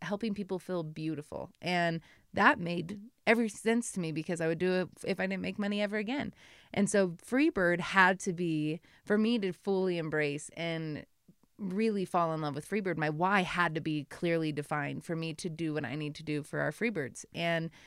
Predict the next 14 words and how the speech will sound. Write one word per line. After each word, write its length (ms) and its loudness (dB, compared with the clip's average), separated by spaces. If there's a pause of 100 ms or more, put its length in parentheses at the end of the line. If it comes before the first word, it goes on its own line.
(300)
um, 360 0
it 180 0
was 260 0
as 120 -2
simple 460 0
as 240 0
just 160 -2
one 180 0
day 320 4
I 100 2
came 200 2
across 340 0
that 180 -2
quote. 360 0